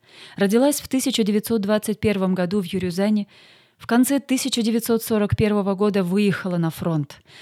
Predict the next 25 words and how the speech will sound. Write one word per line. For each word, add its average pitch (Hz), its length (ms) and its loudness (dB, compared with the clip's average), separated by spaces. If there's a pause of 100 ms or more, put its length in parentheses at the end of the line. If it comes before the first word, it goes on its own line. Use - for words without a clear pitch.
(100)
Служила 185 440 2
в 170 40 -8
спецчасти - 680 0
при 196 160 4
штабе 190 340 0
Прибалтийского 185 720 -2
фронта, 226 420 0
здесь 185 320 0
была 180 460 -2
комсоргом. 156 680 -6 (640)
Впервые 196 440 4
лицом 196 340 2
к 202 60 -2
лицу 202 280 0
с 220 120 -2
войной 196 420 6
я 190 220 6
столкнулась 190 640 -2
в - 100 -14
Калинине. 156 640 -4 (380)
Фашистские 247 500 -4
самолёты 247 520 -2
начали 165 340 -4
бомбить 190 400 -2
госпиталь. 214 500 -2